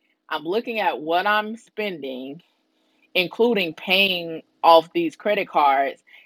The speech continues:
and the money that's coming in, and it's a little too close for my liking." My credit is great, so they keep raising my <laughs> balances,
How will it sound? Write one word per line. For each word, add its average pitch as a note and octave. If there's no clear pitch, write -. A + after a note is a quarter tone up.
and F3
the D#3
money A#3
that's E3+
coming E3+
in, F#3+
and F3
it's A#3
a G3
little G3
too F#3
close -
for G3
my E3+
liking." E3+
My D#3+
credit A3+
is F#3+
great, D#3+
so D#3
they E3+
keep A3
raising G#3+
my G#3
<laughs> -
balances, F#3+